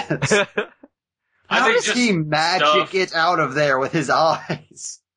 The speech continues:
Speaker 3: I think his power set in this movie is just stuff.
Speaker 2: It's green.
Speaker 1: So why didn't you just kill him? Th-, you, you solved the problem.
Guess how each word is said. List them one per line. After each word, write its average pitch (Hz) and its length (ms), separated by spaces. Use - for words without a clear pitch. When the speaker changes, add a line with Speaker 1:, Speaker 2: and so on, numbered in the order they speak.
Speaker 3:
I 151 80
think 320 140
his - 100
power 175 320
set 165 160
in 131 60
this 123 160
movie 135 260
is 120 100
just 123 240
stuff. - 600
Speaker 2:
It's 113 280
green. 113 680
Speaker 1:
So 370 120
why 311 240
didn't 370 220
you 214 100
just 190 300
kill 214 320
him? 98 200
Th-, 156 160
you, 147 160
you 160 220
solved 190 440
the 185 60
problem. 185 600